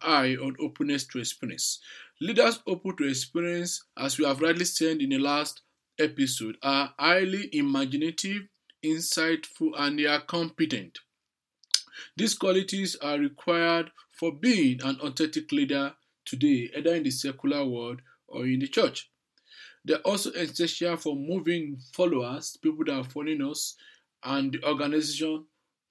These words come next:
forward. So we turn our, our, uh, wisdom quote to ignorance or lack of competence or lack of knowledge,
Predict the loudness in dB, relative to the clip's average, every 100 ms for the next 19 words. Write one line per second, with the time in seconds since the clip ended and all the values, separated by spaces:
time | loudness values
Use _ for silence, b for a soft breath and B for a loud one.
0 | _ -2 2 2 0 -8 _ _ _ _
1 | _ _ _ 0 2 2 2 4 4 2
2 | 0 0 0 -2 -2 -2 -2 -6 -14 _
3 | _ _ _ _ _ _ -8 -6 -6 -10
4 | -8 -2 0 4 2 2 2 4 4 0
5 | -14 _ _ _ _ _ _ _ _ -20
6 | -20 _ _ _ 8 8 4 -6 _ _
7 | -2 -2 0 0 0 0 -2 -4 -6 -4
8 | -2 0 0 0 -4 -8 -10 -10 -10 -8
9 | -4 -4 -4 -4 -4 -4 -8 -4 -2 -2
10 | -4 -14